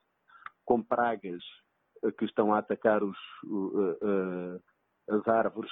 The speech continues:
que sobreviveram e as área-, e as áreas não ardidas. Que re-, pragas essas que resultam do, da falta de trabalhos de gestão e do atraso da remoção das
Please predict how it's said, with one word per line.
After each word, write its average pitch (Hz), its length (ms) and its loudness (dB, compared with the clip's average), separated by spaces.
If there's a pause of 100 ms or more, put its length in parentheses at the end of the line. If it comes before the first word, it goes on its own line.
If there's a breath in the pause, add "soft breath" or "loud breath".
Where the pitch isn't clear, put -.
(120)
que 101 240 0 (120)
sobreviveram 101 960 2 (340)
e 104 180 4
as 98 140 2
área-, 104 360 2 (100)
e 107 60 6
as 98 120 4
áreas 101 300 2
não 113 240 4
ardidas. 101 600 0 (880)
Que - 80 0
re-, 113 360 0
pragas 117 320 0
essas 117 280 0
que 107 100 -2
resultam 101 640 0
do, 90 460 -4 (340)
da 113 80 4
falta 110 320 -2
de 98 320 -10
trabalhos 98 340 0
de - 400 -10
gestão 110 440 0 (400 loud breath)
e 110 100 0
do 101 160 2
atraso 107 440 2 (120)
da 92 280 -10
remoção 104 480 -2
das 87 280 -6